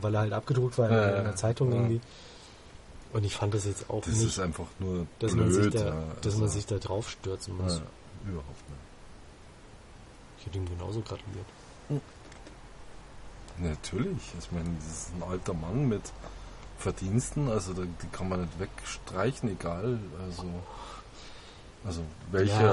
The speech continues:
Speaker 1: Ja.
Speaker 2: Couleur man jetzt schlussendlich ist, ja, er hat
Speaker 1: Auf der
Speaker 2: Verdienste und, und, ähm,
Speaker 1: auf der anderen Seite muss man natürlich aber schon
Speaker 2: Ach so.
Speaker 1: auch sagen, ähm,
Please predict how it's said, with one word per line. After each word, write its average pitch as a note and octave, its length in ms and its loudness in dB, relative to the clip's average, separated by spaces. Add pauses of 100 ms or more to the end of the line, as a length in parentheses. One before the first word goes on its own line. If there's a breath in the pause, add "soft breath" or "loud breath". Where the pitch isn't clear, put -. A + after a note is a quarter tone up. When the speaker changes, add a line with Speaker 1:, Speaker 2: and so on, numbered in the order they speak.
Speaker 1:
Ja. - 20 8
Speaker 2:
Couleur G2 480 6
man A2 180 6
jetzt F2+ 140 4
schlussendlich - 680 -2
ist, B2 280 4
ja, F#2 100 4
er G2 280 2
hat A2+ 100 -2
Speaker 1:
Auf - 100 -6
der G2+ 100 4
Speaker 2:
Verdienste C#3+ 640 4
und, G#2+ 300 0
und, G2 280 -4
ähm, G2+ 260 -2
Speaker 1:
auf G2+ 100 0
der G2+ 100 0
anderen G#2 160 4
Seite G#2+ 180 2
muss G2+ 160 0
man G2+ 220 0 (280)
natürlich G#2 340 -6
aber G2+ 140 -4
schon G#2 160 -2
Speaker 2:
Ach G#2 40 2
so. G#2+ 100 -2
Speaker 1:
auch G#2 120 0
sagen, G2+ 580 0
ähm, G2+ 480 -4